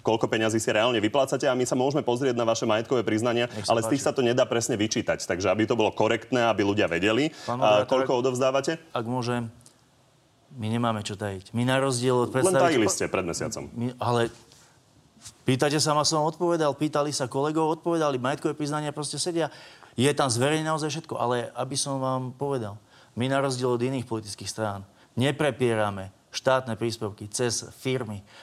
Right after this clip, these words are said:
Speaker 2: cez vytvorené agentúry. A viete veľmi dobre, že to tak je. Cez ktoré si dávajú oni nielenže odmeny, nakupujú si sídla v Chorvátsku,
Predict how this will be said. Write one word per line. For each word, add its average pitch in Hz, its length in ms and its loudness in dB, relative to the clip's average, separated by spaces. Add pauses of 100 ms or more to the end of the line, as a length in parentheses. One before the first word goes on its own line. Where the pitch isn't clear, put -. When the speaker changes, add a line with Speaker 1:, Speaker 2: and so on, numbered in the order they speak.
(120)
Speaker 2:
cez 120 400 0 (240)
vytvorené 135 560 0
agentúry. 120 640 -2 (160)
A 113 80 -2
viete 135 240 0
veľmi 131 160 0
dobre, 123 240 -2
že 127 80 -4
to 123 80 -6
tak 127 160 -4
je. 131 160 -4 (720)
Cez 135 160 0
ktoré 143 240 0
si 139 160 -2
dávajú 139 480 2 (320)
oni 135 400 -2
nielenže 143 480 0
odmeny, 120 400 -2
nakupujú 139 480 -2
si 131 160 -2
sídla 143 400 0
v - 80 -12
Chorvátsku, 143 600 0